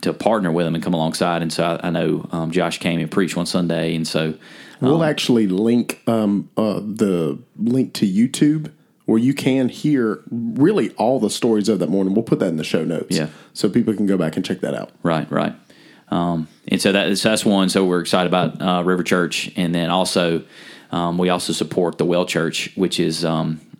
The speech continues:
Speaker 1: they're in South Monroe. Larice and Alicia Rollins, um, uh, are, had started that. And so, uh, and I think a lot of the church probably should be pretty familiar with, or, and if you're not, um, last fall we actually did joint services with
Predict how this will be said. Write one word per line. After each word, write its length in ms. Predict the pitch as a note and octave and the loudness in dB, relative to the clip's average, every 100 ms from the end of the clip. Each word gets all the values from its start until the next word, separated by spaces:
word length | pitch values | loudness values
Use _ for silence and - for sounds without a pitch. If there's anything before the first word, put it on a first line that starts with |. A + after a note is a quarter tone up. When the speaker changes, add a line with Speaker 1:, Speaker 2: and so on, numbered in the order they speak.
| - | -6
Speaker 1:
they're 200 | F#2+ F#2 | -2 0
in 180 | F2 E2+ | 0 -4
South 300 | E2+ F#2+ F2+ | 0 0 0
Monroe. 420 | F2 F#2+ F#2 F2+ | 0 2 2 2
Larice 560 | E2+ F2+ F#2 F2 - - | 0 0 2 0 -2 -6
and 80 | - | -4
Alicia 300 | F2 F2+ E2+ | -2 0 0
Rollins, 640 | F2 E2+ F2 E2+ E2 - - - - - - - | 0 0 0 -2 -4 -8 -14 -20 -20 -20 -12 -6
um, 440 | E2+ E2 D#2+ D#2 - _ - - - | -2 -2 -2 -6 -12 _ -20 -20 -10
uh, 360 | F#2+ E2 D#2+ - | -6 -6 -6 -6
are, 340 | D#2+ D#2+ D#2 - | -4 -2 -4 -6
had 180 | C2 - | -8 -2
started 340 | - F#2+ F2 | 2 2 2
that. 300 | F2 F2 F2 | 2 2 0
And 100 | D#2+ | 0
so, 480 | - E2+ D#2+ D#2 - - | 0 0 2 0 -2 -4
uh, 40 | |
and 280 | F2 D2+ F2+ | -2 -2 -2
I 100 | F#2+ | 0
think 200 | C#3 A#2 | 2 4
a 40 | |
lot 160 | F#2+ G2+ | 4 2
of 60 | |
the 60 | F2+ | 2
church 280 | - F2 - | 2 0 2
probably 200 | G2+ F2+ | 0 2
should 200 | - F#2 | 2 2
be 120 | F2 | 2
pretty 220 | - F#2 | 2 0
familiar 440 | - E2+ E2+ F2 D#2+ | 0 0 0 0 0
with, 400 | F2 D#2+ - - | 0 -2 -4 -2
or, 100 | D#2+ | 0
and 140 | G#2 | 2
if 140 | G2+ F#2 | 2 2
you're 80 | |
not, 420 | F#2 F#2+ E2 E2 - | 2 2 0 -4 -4
um, 380 | F2+ E2+ - G2 | -2 -2 -4 0
last 300 | F#2+ F2 - | 0 0 0
fall 260 | F2 F2 | 0 2
we 120 | E2+ | 2
actually 240 | E2+ - D#2+ | 0 -2 -2
did 320 | E2+ E2 D#2 | 0 -2 -2
joint 240 | F#2 F2 | -2 -2
services 520 | - F2+ F2+ - E2+ - | -2 -2 -2 -4 -4 0
with 400 | F2+ F#2 - | 0 0 -4